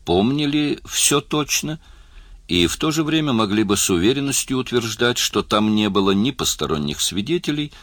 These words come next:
ни скрытых камер». Он задумался.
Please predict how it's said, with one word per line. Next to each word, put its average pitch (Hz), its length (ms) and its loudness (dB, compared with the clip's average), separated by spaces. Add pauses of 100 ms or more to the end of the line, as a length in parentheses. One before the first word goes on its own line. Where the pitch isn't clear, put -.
(280)
ни 92 140 2
скрытых - 560 -4
камер». - 420 -10 (1400)
Он 139 200 -2
задумался. 85 760 0